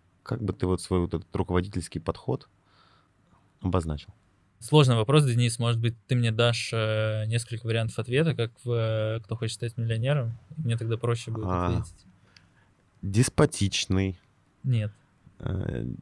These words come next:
Speaker 1: демократичный.
Speaker 2: Не совсем.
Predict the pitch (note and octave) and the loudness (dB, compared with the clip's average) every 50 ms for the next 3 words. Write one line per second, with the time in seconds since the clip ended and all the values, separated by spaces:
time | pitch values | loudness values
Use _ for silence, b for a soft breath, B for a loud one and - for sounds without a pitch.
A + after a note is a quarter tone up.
0 | - - - - - G2 F2+ G2 G#2 A2+ B2+ B2+ - C3+ C#3+ C#3 - - - F#2+ | -12 -14 -14 -10 -10 -6 0 2 4 4 4 4 4 4 4 4 2 0 -4 -4
1 | - - - - F#2+ F#2 F#2 F#2 F2+ F2 _ _ _ _ _ _ _ _ _ _ | -4 -4 -2 0 0 0 0 0 -2 -6 _ _ _ _ _ _ _ _ _ _
2 | _ _ _ _ _ _ _ _ _ _ _ _ _ _ _ - C3+ C3+ B2 - | _ _ _ _ _ _ _ _ _ _ _ _ _ _ _ 0 2 2 2 4
3 | - A#2 - - - A2 G2+ G2 G2+ | 2 -2 -2 -4 -6 -6 -6 -8 -10